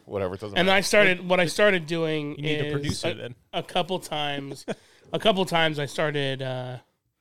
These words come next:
Speaker 2: uh, like, potting down their volume, turning their volume down.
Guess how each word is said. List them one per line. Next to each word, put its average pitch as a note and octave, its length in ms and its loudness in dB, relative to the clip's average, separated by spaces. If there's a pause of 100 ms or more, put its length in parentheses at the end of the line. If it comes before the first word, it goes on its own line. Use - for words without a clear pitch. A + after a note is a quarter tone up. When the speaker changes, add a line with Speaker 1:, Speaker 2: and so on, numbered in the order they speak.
(600)
Speaker 2:
uh, C3 460 -2 (140)
like, D3+ 320 -4
potting D#3+ 420 2
down C#3+ 240 0
their C3+ 160 -4
volume, C3 380 -4
turning C#3+ 260 -4
their C3+ 120 -4
volume C3 380 -6
down. D#3 320 -4